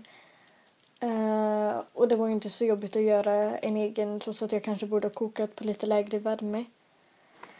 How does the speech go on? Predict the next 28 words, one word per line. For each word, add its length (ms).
Så 160
det 140
tycker 200
jag 160
ändå 120
är 40
ett 60
litet 320
problem, 540
att 140
det 60
inte 440
finns 420
laktosfri. 1300
Alltså 240
det 80
finns 440
ju, 60
jag 120
vet 240
ju 40
att 80
det 100
finns 300
laktosfri 800
risgrynsgröt, 1080
men, 400
eh, 300